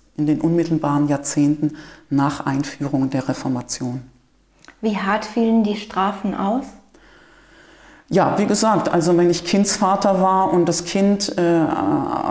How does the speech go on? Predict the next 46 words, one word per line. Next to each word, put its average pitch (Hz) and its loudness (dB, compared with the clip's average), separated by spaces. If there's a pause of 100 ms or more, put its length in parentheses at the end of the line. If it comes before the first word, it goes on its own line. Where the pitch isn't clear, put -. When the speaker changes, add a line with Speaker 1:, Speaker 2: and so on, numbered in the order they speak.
(100)
Speaker 1:
von 156 0
einer 156 4
anderen 165 2
Frau 165 2
in 170 4
meine 160 4
eigene 160 2
Familie 175 2
aufnehmen 170 2
musste, 180 0
hatte 165 -2
ich 156 -6
erstmal 160 -2
Unkosten, 196 2
denn 165 0
ich - -4
musste, - -2
äh, 160 0
das 156 -4
Kind 160 -2
finanzieren. 156 2 (520)
Dass 156 -4
das 160 -2
mit 156 0
der 151 2
Ehefrau 165 0
nicht 156 2
unbedingt 156 0
zu 156 -4
einem 151 2
glücklichen 160 0
Familienleben 156 2
geführt 156 0
hat, 147 -2 (280)
kann 147 -2
man 147 4
sich 147 -4
vorstellen, 185 -2
findet 175 -2
man 170 0
auch 170 -4
immer 160 0
wieder 165 0
in 156 2
einigen 156 2
Akten. 151 -6